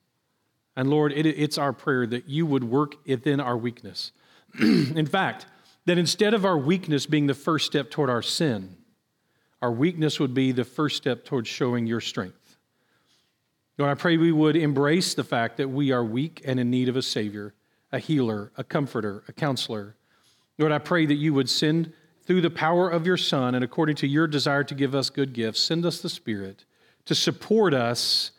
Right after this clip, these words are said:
in our weakness, in our ignorance, in our frailty.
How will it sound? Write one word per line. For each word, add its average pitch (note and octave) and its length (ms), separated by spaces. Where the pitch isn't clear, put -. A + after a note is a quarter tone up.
in C3+ 140
our B2 120
weakness, B2 640
in D3+ 120
our D3 200
ignorance, A2+ 560
in C#3+ 100
our C#3 80
frailty. A2 640